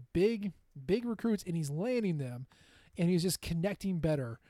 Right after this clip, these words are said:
with a lot of these kids. So we, we are in good recruiting hands right now. Uh, tip of the cap to Casey Woods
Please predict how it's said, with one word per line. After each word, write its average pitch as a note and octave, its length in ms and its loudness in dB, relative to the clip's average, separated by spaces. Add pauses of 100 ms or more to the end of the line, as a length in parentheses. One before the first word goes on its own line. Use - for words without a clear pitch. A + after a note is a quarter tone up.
(240)
with D3+ 120 0
a D3+ 40 0
lot D3+ 240 0
of C#3+ 60 0
these C#3 200 -2
kids. A2+ 340 -8
So C3+ 400 -4
we, G#3 180 4
we G3+ 220 4
are A3+ 120 6
in F3+ 120 4
good C#4 260 2
recruiting A3+ 460 2
hands F3 260 2
right D3+ 240 0
now. B2 360 -8 (380)
Uh, A#2 220 -10
tip B3 180 6
of G#3+ 80 -4
the F#3+ 60 2
cap F3 260 2
to D#3 80 -8
Casey D#3 380 -2
Woods C#3+ 400 0